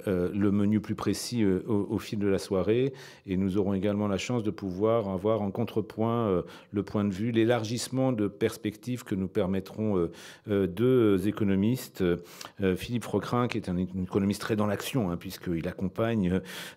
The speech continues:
euh, les entreprises sur toutes ces questions en tant que chef de projet à la Fabrique de l'Industrie, euh, et Pierre Weltz, euh, qui est, euh, euh,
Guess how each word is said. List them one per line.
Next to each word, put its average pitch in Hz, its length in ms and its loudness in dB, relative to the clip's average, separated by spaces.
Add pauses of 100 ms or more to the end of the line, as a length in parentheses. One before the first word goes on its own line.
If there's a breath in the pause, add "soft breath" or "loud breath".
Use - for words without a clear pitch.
(120)
euh, 90 380 2
les 95 280 0
entreprises 95 720 0 (280 loud breath)
sur 98 180 -2
toutes 110 160 -2
ces 104 100 -2
questions 107 560 0
en 90 60 0
tant 98 160 0
que 95 240 2
chef 95 220 0
de 101 80 2
projet 104 260 2
à 104 60 4
la 95 80 0
Fabrique 101 280 -2
de 95 100 2
l'Industrie, 98 520 -2 (400 loud breath)
euh, 101 220 6
et 107 100 4
Pierre 104 260 2
Weltz, 117 400 2
euh, 98 220 4
qui 95 300 0
est, 92 200 4 (460 loud breath)
euh, 87 1400 2
euh, - 0 -